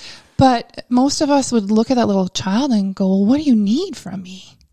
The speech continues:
What, what can I do for you?" And we have to do the same thing with our emotions. I tell people, th-, there's two questions I want you to ask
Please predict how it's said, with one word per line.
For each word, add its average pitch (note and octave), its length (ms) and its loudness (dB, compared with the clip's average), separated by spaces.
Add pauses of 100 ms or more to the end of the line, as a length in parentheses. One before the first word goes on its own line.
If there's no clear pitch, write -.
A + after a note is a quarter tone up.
(300)
What, A#3+ 220 -4
what C4 160 -2
can C4+ 160 0
I A#3+ 80 4
do A#3+ 280 2
for - 220 -10
you?" F#3+ 360 -10 (720)
And A#3+ 160 2
we A3+ 100 4
have - 500 -4
to B3+ 80 -4
do A#3+ 180 2
the A#3 140 2
same A3 400 -2
thing A3+ 300 -4
with F#3+ 180 -2
our F#3 160 -8
emotions. G3 840 -6 (800)
I G#3+ 160 0
tell G#3 280 -2
people, G3+ 300 -2
th-, - 140 -8 (160)
there's G3+ 200 -4
two D4 140 -2
questions A#3 420 -2
I G3+ 100 2
want F#3 180 -4
you G#3 100 -6
to - 180 -10
ask - 380 -12